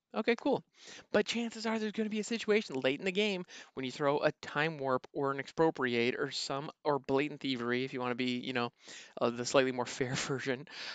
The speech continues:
Um, i-, if you're pulling that kind of shenanigans, there's gonna be a time when you're gonna wanna pull 'em out and copy something. Like, the effect is very good. It's for three, and you get a three two body in the mix as a nice little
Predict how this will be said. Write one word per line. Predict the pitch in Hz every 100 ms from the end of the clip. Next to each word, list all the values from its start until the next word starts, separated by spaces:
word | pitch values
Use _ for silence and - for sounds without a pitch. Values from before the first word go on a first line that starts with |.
| - 147
Um, | 131 123 120 - _ _ _ -
i-, |
if | 123 - 185
you're | 180
pulling | - 254 180
that | 175 220
kind | 185
of | 151
shenanigans, | 143 120 117 120 123 - - - -
there's | 196
gonna | - 226 202
be | 175 151
a |
time | - - 139 117 110
when | - 135
you're | 139 147 131
gonna | 139 139 127
wanna | 117 120 113
pull | - 117
'em | 117
out | 110
and | -
copy | - 113 113 104
something. | - - - - - - -
Like, | 151 131
the | 135
effect | 160 160
is | 131
very | 113 113 135 151 135
good. | 113 117
It's | - 120 - - - - -
for | - 123
three, | - 143 170 196 185
and | 123 135
you | 156
get | 156
a |
three | 151 156
two | 156
body | 147 127 135 135
in | 135
the |
mix | 123 123 123
as | 117
a |
nice | 120 139
little | 131